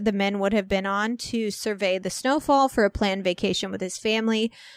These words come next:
when he suffered a minor heart attack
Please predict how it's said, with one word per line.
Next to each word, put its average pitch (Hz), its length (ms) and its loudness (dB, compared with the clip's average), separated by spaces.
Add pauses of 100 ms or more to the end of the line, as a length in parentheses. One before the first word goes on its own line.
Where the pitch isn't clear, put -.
(220)
when 214 100 0
he 208 80 0
suffered 240 380 0
a 233 80 2
minor 214 440 2
heart 226 380 2
attack 190 560 -2